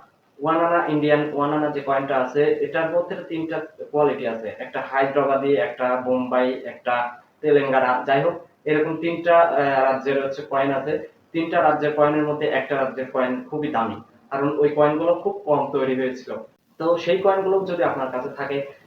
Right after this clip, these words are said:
আপনি যদি বাংলাদেশে কারো কাছে বিক্রি করতে না পারেন, আমি যে কয়েন কালেক্টরের নাম্বার দিব, তার সাথে যোগাযোগ করে আপনি ভালো দামে বিক্রি করতে পারবেন।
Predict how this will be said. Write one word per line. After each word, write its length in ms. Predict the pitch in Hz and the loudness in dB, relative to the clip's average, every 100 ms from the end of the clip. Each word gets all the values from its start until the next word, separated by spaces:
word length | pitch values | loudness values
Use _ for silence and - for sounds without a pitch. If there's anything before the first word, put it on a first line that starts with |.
| - | -12
আপনি 200 | 123 139 | -6 0
যদি 220 | 147 143 | 2 2
বাংলাদেশে 500 | 123 127 135 143 - | 2 2 2 0 -2
কারো 180 | 151 147 | 0 0
কাছে 200 | 147 147 | -2 -4
বিক্রি 260 | 143 143 | -6 -4
করতে 400 | 143 139 139 - | -2 -2 -4 -6
না 160 | 139 139 | -4 -2
পারেন, 260 | 139 139 139 - - | 0 -2 -2 -8 -12
আমি 180 | 123 160 | -6 -4
যে 120 | 170 | -2
কয়েন 300 | 165 156 156 | 2 2 2
কালেক্টরের 580 | - 143 143 151 143 139 | 0 2 2 0 0 0
নাম্বার 260 | 135 143 139 | 0 0 -2
দিব, 200 | 143 147 | 2 2
তার 200 | - 143 | 2 -2
সাথে 220 | 175 190 | -2 -6
যোগাযোগ 420 | 185 175 170 156 | -4 -2 -2 -2
করে 200 | 156 147 | -2 -2
আপনি 160 | 131 131 | 0 -2
ভালো 220 | 120 123 | -4 -2
দামে 280 | 117 120 123 | -2 -4 -8
বিক্রি 160 | 117 117 | -12 -10
করতে 260 | 127 127 | -8 -8
পারবেন। 340 | 127 123 113 | -2 -2 -2